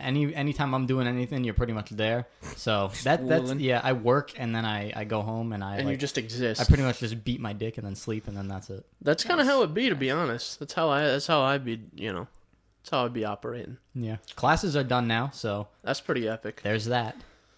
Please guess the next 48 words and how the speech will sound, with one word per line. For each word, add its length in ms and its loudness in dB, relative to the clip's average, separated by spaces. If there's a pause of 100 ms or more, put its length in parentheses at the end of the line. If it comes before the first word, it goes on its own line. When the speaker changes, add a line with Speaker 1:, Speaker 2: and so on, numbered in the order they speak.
(240)
Speaker 1:
Don't 80 -2
have 160 -2
to 60 -8
deal 120 0
with 100 -4
that 180 0
anymore. 220 -4
Speaker 2:
Yeah, 140 0
for 100 -10
those 180 -4
who 80 -8
don't 140 -6
know, 120 -8
Alex 380 -4
takes 180 -6
about 300 -6
forty-two 580 -6
classes 460 -6
a 60 -12
semester, 520 -10
so 240 -6
he's 160 -12
just 280 -8
gone 340 -4 (680)
when, 140 -6
Speaker 3:
Yeah. 160 4
Speaker 2:
when 80 2
he's 120 -10
in 100 -12
school. 200 -12
It's 100 -16
just 120 -8
Speaker 3:
Yeah, 140 6
I 20 4
Speaker 2:
gone. 80 4
Speaker 3:
have 160 2
way 200 4
more 200 4
Speaker 1:
Yeah. 60 4
Speaker 3:
availability 600 0
than 160 -2
Alex 380 -2
'cause 160 -10
I'm 120 -4
not 220 -6
one 160 -10
of 60 -8
those 180 -10